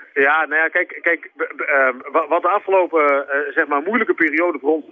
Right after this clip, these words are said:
heeft opgeleverd, en dat heeft Ellen, denk ik, ook heel erg goed verwoord, is dat, ehm, het,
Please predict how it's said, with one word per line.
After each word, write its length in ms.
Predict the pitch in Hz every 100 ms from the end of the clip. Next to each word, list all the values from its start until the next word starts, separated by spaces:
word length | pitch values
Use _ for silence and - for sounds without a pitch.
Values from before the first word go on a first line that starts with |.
| _
heeft 280 | 156 139 135
opgeleverd, 680 | - - 185 185 202 233 -
en 120 | 156
dat 120 | 143
heeft 180 | 143 139
Ellen, 380 | 165 156 143 139
denk 240 | 139 175 165
ik, 140 | 139
ook 140 | 143
heel 180 | 135 170
erg 100 | 147
goed 140 | 151 143
verwoord, 420 | 123 127 156 - - - - - -
is 200 | - 147
dat, 180 | 156 147 -
ehm, 340 | 143 131 127 123 135
het, 200 | 131 131